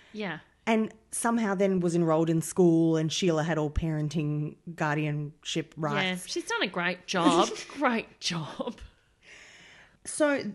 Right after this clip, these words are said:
Speaker 2: but then Brooke sits down and says, "Look, it's all not true. It was a beat up,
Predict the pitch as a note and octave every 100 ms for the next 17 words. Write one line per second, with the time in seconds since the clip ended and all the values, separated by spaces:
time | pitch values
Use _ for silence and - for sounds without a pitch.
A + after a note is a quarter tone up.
0 | - G#3 C4 D4 B3+ - - - A#3+ C4+
1 | C#4+ G#3 F#3 D#3+ D#3+ D#3 D3+ C#3+ D3 -
2 | - - _ _ _ - G#3 F#3 F3 -
3 | - - - - _ _ _ - E3 D#3
4 | C#3+ F3 A#3 B3 D4